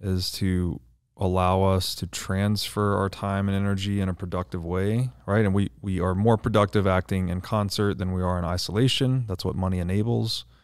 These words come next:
But we've never been able to create a perfect money, right? Something that maps on to time and energy perfectly. That's, you know, gold was, like, an approximation for that,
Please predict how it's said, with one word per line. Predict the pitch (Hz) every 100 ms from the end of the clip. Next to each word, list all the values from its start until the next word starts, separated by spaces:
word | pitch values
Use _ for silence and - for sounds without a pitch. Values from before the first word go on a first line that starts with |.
| _ _ _ _ _ _ _ _ _ _ _ -
But | 113
we've | 107 113 113
never | 123 131 120
been | 113
able | 113 110 104
to | -
create | - - 117 110 101
a |
perfect | 90 - 135 127 107 -
money, | 98 90 87 92
right? | 92 98 - - _ _ - _ _ _ _ _ -
Something | - 131 120
that | 95
maps | 101 110 98 -
on | 110 104 101
to | 95 107
time | 98 92 95
and | 95
energy | 95 92 90
perfectly. | - 160 147 - - 92 -
That's, | 101 98 -
you | 101
know, | 90
gold | 104 120 113
was, | 104 92
like, | 95
an | 95
approximation | 90 - - 127 131 - 104 95 -
for | 90 87
that, | 87 90